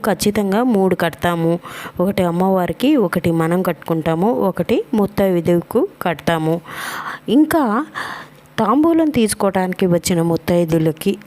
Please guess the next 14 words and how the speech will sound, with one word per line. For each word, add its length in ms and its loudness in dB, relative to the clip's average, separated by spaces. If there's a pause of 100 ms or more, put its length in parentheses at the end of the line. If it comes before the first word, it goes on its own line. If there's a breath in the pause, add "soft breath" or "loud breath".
అందరికీ 480 0
కట్టాలి 560 -2
అనుకుంటే 540 0 (540 loud breath)
ఎక్కువగా 480 2
తయారు 440 0
చేసుకొని 520 0
వాయనంలో 680 2
ఉంచుకోవాలి. 880 0 (840)
ఆ, 120 -2 (340)
ముందు 280 2
రోజే 320 2
నానబెట్టిన 680 0
శనగల్ని 680 0 (640 loud breath)
మనం 220 0